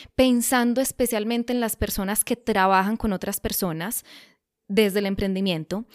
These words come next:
pensando en personas que ofrecen servicios, que ofrecen acompañamientos, que ofrecen charlas, retiros, talleres, cursos, como yo en últimas,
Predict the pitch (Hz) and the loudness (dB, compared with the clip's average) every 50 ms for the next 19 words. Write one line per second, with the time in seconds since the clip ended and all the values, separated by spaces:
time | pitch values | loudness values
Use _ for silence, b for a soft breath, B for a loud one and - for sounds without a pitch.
0 | B B B - 240 226 226 214 233 214 214 214 226 233 - 247 233 - - 214 | B B B 0 0 0 2 2 2 0 2 0 -2 -2 -4 -6 -6 -4 -4 -4
1 | 196 202 214 - - - 233 - - 202 202 - 214 220 - 226 202 196 175 175 | -4 -4 -4 -4 -4 -4 -4 -2 -2 -2 -2 -2 -2 -2 0 0 0 0 0 2
2 | 240 240 247 226 - - 240 247 233 240 247 - - - 220 208 - 208 202 - | 2 2 2 2 0 2 4 4 6 4 4 0 -2 -2 -4 -2 -2 -2 -2 -2
3 | 220 226 226 - 214 208 196 208 196 196 185 180 190 202 214 220 220 226 - - | -2 -4 -4 -2 -4 -4 -2 -2 -2 -2 -2 -2 0 2 2 2 2 2 2 2
4 | 220 220 220 - - 202 - 208 202 190 208 202 208 208 - - - 233 220 214 | 2 2 2 0 -4 -4 0 0 0 0 0 -2 -4 -4 -4 -2 0 2 2 2
5 | 214 214 214 208 208 208 208 202 196 196 _ - 220 208 208 202 208 208 202 - | 2 2 2 2 2 0 -2 -4 -4 -4 _ -2 -2 0 0 0 0 -2 -2 -4
6 | - 196 190 175 - 214 208 208 208 202 202 202 - - - - 233 220 220 214 | -4 -4 -4 0 2 2 4 4 4 2 2 0 -2 -4 -4 0 2 2 2 0
7 | - 220 214 - - - 226 208 196 185 185 170 165 202 196 190 196 233 247 214 | 0 -2 -4 -4 -4 -2 -2 -2 0 -2 -2 2 2 4 4 4 4 2 2 0
8 | 165 160 - 180 202 220 262 277 - B | 0 -2 -4 -4 -2 -2 -2 -4 -6 B